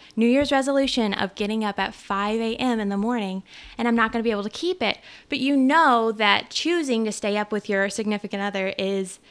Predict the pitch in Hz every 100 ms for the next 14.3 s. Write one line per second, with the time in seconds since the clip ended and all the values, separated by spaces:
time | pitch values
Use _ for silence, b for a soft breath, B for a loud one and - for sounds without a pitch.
0 | b 247 247 208 202 233 233 240 349 233
1 | - 196 202 214 208 208 - 202 196 208
2 | 202 202 214 202 202 196 - - B B
3 | B B - 202 190 - 110 - _ _
4 | _ _ _ _ - 214 220 220 220 220
5 | 202 196 220 196 196 196 196 202 196 -
6 | 208 202 208 - 220 214 339 240 180 202
7 | 240 b b b _ _ - - - 247
8 | 233 226 214 - 208 196 202 240 277 220
9 | 214 214 220 208 226 220 - 247 226 214
10 | 196 196 190 - 202 196 185 190 180 180
11 | 196 202 220 202 262 330 285 - B B
12 | - 294 302 262 226 202 233 202 196 247
13 | 214 208 196 190 196 190 180 190 190 233
14 | 220 180